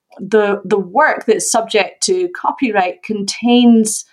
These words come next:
um, copyrightable elements and public domain elements within it. So just because you have copyright in a work doesn't mean you own everything within,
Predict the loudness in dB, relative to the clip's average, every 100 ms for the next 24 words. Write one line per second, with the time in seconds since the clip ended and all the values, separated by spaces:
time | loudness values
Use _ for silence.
0 | _ -20 _ -2 0 0 0 0 2 2
1 | 0 0 0 2 2 2 -2 -4 -6 -12
2 | -16 -18 _ -4 -4 -2 -4 0 -2 -2
3 | -4 -2 -4 -2 -2 -2 -6 -10 -8 -4
4 | -4 -6 _ _ _ _ -4 -2 0 -2
5 | -2 -2 0 0 0 -2 -6 -2 -2 -2
6 | -4 0 0 0 -4 0 0 2 2 0
7 | -2 0 0 -2 -8 2 2 4 0 0
8 | -6 -6 -4 -4 2 4 4 2 -2